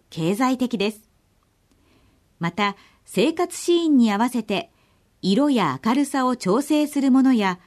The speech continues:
人感センサーがついているものなど、高機能な商品も多く、用途に合わせて設置することができます。なお、エルイーディー照明には、電気工事業者による器具交換が必要なものがあり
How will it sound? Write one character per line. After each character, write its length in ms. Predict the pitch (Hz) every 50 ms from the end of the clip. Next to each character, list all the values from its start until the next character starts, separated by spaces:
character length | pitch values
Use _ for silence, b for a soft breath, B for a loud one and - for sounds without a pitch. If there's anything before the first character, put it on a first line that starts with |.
| b b b b b b b b 143
人 280 | 123 151 202 269 349
感 220 | 349 359 359 359 359
セ 200 | - 359 359 359
ン 60 | 339
サ 180 | - 311 285
ー 40 | 269
が 120 | 247 247 240
つ 140 | - - 311
い 100 | 311 294
て 180 | - 262 247
い 40 | 240
る 100 | 220 233
も 120 | 220 240 233
の 100 | 240 226
な 120 | 220 214
ど、 220 | 185 180 - - _ _ _ _ _ _ _ _ _
高 280 | - 185 185 262 330
機 140 | 330 - 370
能 200 | 370 359 339 320
な 140 | 269 254 240
商 240 | - - 277 277 269
品 260 | 247 247 233 220 202
も 220 | 190 175 185 214
多 80 | 208 208
く、 260 | 208 - 160 - - _ _ _ _ _ _ _ _ _ _ _ _ _ _ _ _ -
用 260 | 202 240 285 294 277
途 140 | - 220 190
に 180 | 175 165 147
合 100 | 135 151
わ 100 | 226 311
せ 120 | - 349 330
て 140 | - 294
設 240 | 277 - 208 180 180
置 120 | - - -
す 140 | - 254
る 100 | 233 254
こ 120 | 247 254 240
と 100 | 262 233
が 100 | 214 208
で 120 | 156 160
き 100 | - 180
ま 140 | 170 160 180
す。 140 | 175 - _ _ _ _ _ _ _ _ _ _ _ _ _ _ _ _ _ _ _ _ _ _ _ _ _ _ _ _ _ _ _ _ _ _ -
な 240 | 170 220 247 233 208
お、 180 | 190 185 - _ _ _ _ _ _
エ 120 | - 175 170
ル 120 | 180 285
イ 140 | 330 339 339
ー 40 | 320
デ 80 | 330
ィ 100 | 330 339
ー 40 | 330
照 260 | 330 - 330 330 311
明 180 | 285 285 269 254
に 120 | 220 208 185
は、 240 | 180 175 175 175 - _ _ _ _ _ _ _ _ _ -
電 260 | 147 185 262 349 359
気 120 | - -
工 260 | - - 339 339 339 330
事 140 | 311 330
業 220 | 285 330 330 339 320
者 160 | - 311 277
に 140 | 247 233 233
よ 120 | 233 214
る 280 | 196 196 190 - - _ _
器 180 | - - 170
具 80 | 165 294
交 240 | 311 - 370 359 349
換 280 | 339 - 285 254 233
が 140 | 208 175 147
必 300 | 143 - - - - 220
要 180 | 262 277 285 285
な 120 | 269 285
も 140 | 262 277 269
の 120 | 269 262
が 160 | 226 220 208
あ 80 | 196 185
り 220 | 165 160 165 165